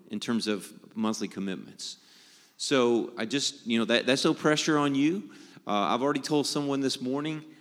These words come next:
I know your financial situation. Uh, y-, you are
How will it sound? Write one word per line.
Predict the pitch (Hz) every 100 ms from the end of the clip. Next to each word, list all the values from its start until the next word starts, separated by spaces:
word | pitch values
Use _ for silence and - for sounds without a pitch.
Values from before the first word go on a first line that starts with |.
| -
I | 98
know | 107 123
your | 139
financial | 131 135 131 131 131
situation. | - 131 127 127 131 131 139 127 123 - - - - -
Uh, | 107 104 98 95 95 - - -
y-, | 101
you | 101 101 123 123
are | 104